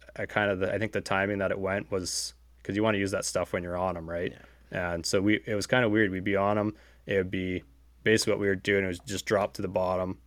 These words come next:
Speaker 1: and I wasn't really getting much on just jigging the bottom, so it was just drop to the bottom, reel up. We were actually using the thirteen fishing churro,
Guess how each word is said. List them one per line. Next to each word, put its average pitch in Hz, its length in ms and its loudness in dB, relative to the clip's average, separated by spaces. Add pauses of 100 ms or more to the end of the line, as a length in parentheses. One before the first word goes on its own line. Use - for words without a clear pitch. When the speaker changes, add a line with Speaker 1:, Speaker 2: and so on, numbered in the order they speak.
(160)
Speaker 1:
and 90 400 -6 (460)
I 107 160 4
wasn't 104 300 4
really 101 200 2
getting - 260 0
much 98 240 0
on 98 120 -2
just 92 200 -2
jigging 98 300 0
the 101 60 0
bottom, 104 340 6
so 95 220 0
it 95 40 -2
was 90 220 -2
just 95 200 -8
drop 101 280 2
to 110 80 -2
the 98 80 -4
bottom, 98 400 2 (520)
reel 107 260 8
up. 95 220 4
We 101 120 2
were 101 60 6
actually 98 260 4
using 92 300 -2
the 90 80 -4
thirteen 90 400 -6
fishing 90 320 -4
churro, 87 280 -2